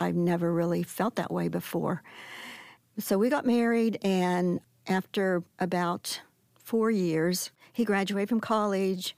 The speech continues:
We had two little boys that were born. Uh, they were twin boys that were born.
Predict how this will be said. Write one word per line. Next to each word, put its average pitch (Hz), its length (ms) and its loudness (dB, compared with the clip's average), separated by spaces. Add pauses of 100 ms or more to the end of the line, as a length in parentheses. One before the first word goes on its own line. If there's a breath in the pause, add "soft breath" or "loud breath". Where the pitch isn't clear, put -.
(280 soft breath)
We 196 140 0
had 185 360 0
two 196 460 0 (160)
little 196 220 2
boys 180 800 0
that 202 140 0
were 190 100 0
born. 180 640 0
Uh, 185 180 0
they 175 100 0
were 185 120 -2 (100)
twin 220 220 2
boys 180 600 2 (380 soft breath)
that - 120 -2
were 185 100 0
born. 180 540 2